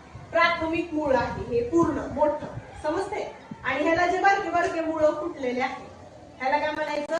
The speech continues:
सेकंडरी रूट किंवा उपमूळ. काय म्हणतात? उपमूळ किंवा सेकंडरी रूट. समजलं?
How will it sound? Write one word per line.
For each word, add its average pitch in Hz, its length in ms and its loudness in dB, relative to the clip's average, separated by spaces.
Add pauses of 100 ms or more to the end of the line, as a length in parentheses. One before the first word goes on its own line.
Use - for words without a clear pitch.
(440)
सेकंडरी 320 720 0
रूट 320 300 -2
किंवा 302 260 0 (380)
उपमूळ. 294 640 6
काय 294 140 2
म्हणतात? 339 480 0 (1000)
उपमूळ 349 500 4
किंवा 349 400 -2 (400)
सेकंडरी 285 640 2
रूट. 262 260 -2 (420)
समजलं? 339 520 2